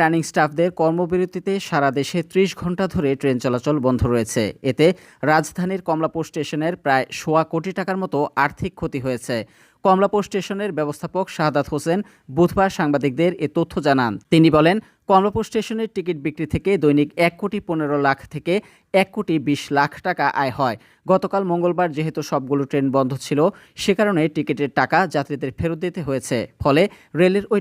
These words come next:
টাকাটা ক্ষতি হয়েছে। শাহাদাত হোসেন জানান, কমলাপুর থেকে প্রতিদিন বিয়াল্লিশ জোড়া আন্তনগর এবং পঁচিশ জোড়া লোকাল মেল কমিউটার ট্রেন চলাচল করে। মূল বেতনের সঙ্গে রানিং অ্যালাউন্স যোগ করে পেনশন এবং আনতোষিকের দাবি পূরণ না হওয়ায়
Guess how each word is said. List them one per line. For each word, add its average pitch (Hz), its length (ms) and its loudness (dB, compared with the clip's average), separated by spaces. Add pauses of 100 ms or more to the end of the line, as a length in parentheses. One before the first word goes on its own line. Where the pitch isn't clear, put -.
টাকাটা 165 300 0 (180)
ক্ষতি 190 300 -4
হয়েছে। 131 300 -2 (600)
শাহাদাত 185 420 2
হোসেন 208 300 -6
জানান, 180 220 0 (340)
কমলাপুর 208 380 2 (100)
থেকে 226 160 -2 (120)
প্রতিদিন 175 380 0 (100)
বিয়াল্লিশ 147 340 0 (100)
জোড়া 147 200 6 (200)
আন্তনগর 196 440 -2 (160)
এবং 147 140 -2 (260)
পঁচিশ 196 340 0
জোড়া 160 200 6 (420)
লোকাল 208 260 2 (120)
মেল 170 160 0 (140)
কমিউটার 151 460 0
ট্রেন 170 180 0 (140)
চলাচল 147 380 2
করে। 123 160 2 (420)
মূল 185 300 6
বেতনের 208 360 0
সঙ্গে 202 200 -2 (100)
রানিং 156 220 2 (100)
অ্যালাউন্স 151 360 0 (180)
যোগ 175 120 2 (120)
করে 156 140 2 (140)
পেনশন 190 360 0 (140)
এবং 156 160 2 (440)
আনতোষিকের 196 580 0 (100)
দাবি 147 200 2 (120)
পূরণ 196 300 -2
না 208 140 -2
হওয়ায় 156 240 -2